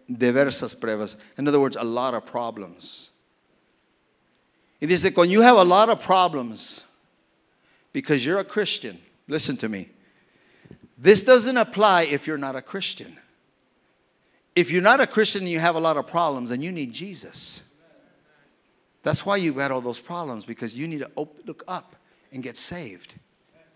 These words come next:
God uses all those problems in your life to bring you to Him. Pero si tú ya eres salvo, joven, entonces Dios dice esto,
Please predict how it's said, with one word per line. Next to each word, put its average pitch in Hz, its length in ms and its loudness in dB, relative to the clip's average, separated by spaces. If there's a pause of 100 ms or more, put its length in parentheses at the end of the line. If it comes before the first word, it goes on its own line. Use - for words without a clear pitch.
(400)
God 170 320 4
uses 170 560 -2
all 180 120 0
those 180 200 -2
problems 196 500 -2
in 131 80 -6
your 120 140 -6
life 95 480 -10 (380)
to 165 120 -2
bring 160 260 -4
you 147 120 -10
to 113 80 -10
Him. 151 400 -16 (960)
Pero 190 160 8
si 175 160 4
tú 247 180 2
ya 285 200 8
eres 277 180 6
salvo, 226 600 4
joven, 104 520 -4 (760)
entonces 180 600 4
Dios 208 180 6
dice 190 220 2
esto, 143 300 0